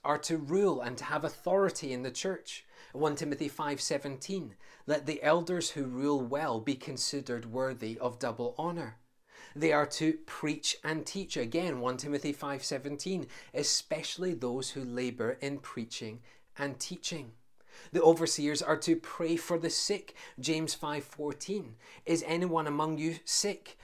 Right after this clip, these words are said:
Let him call for the elders of the church and let them pray over him, anointing him with oil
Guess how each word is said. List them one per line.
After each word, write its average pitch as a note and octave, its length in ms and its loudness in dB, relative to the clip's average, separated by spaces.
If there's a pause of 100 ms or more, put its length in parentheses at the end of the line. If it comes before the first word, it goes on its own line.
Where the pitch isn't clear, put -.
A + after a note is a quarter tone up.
(120)
Let D#3 200 6
him D3+ 140 4
call F3 340 2
for E3 160 -2
the D3 100 2
elders C#3+ 380 2
of D3 120 -4
the E3 100 -2
church A#2 360 -6
and C3 160 -6
let C#3+ 160 2
them C3+ 180 -2
pray F3+ 340 0
over C3+ 280 0
him, G#2+ 260 -8
anointing D3 640 0
him A#2+ 120 -4
with A#2 200 -6
oil C3+ 400 -2